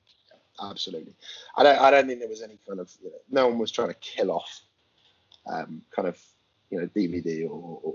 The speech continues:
or online instructions and stuff like that. So, but it, it just is a,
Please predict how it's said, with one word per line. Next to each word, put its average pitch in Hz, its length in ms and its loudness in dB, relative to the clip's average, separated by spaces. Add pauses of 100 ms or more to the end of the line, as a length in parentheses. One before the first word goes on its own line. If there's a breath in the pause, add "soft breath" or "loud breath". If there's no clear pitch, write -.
or 80 120 -6
online 92 260 2
instructions - 440 -2
and - 60 2
stuff - 180 -4
like 82 140 2
that. 82 260 -2
So, 87 280 4 (520 loud breath)
but 107 140 8
it, 95 160 6
it 98 120 4
just 104 200 0
is 87 320 2
a, 85 240 4